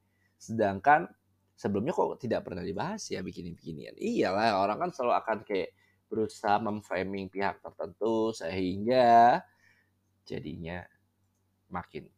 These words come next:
terlihat buruk. Begitu loh maksud saya. Apakah bapak-bapak dan ibu-ibu di sini sudah mulai mengerti dan memahami hal tersebut?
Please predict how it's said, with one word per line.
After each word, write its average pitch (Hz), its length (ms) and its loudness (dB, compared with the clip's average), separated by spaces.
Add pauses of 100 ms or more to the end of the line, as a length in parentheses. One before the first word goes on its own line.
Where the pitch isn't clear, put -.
terlihat 82 480 -12
buruk. 151 640 4 (560)
Begitu - 560 -2
loh 110 400 10
maksud 87 320 -8
saya. 95 880 -2 (1200)
Apakah 117 380 4
bapak-bapak 117 720 6
dan 113 160 4
ibu-ibu 143 500 4
di 120 140 0
sini 101 160 -4
sudah 92 180 0
mulai 90 300 0
mengerti 123 640 0
dan 110 160 0
memahami 98 580 -4
hal 71 220 -4
tersebut? - 320 -12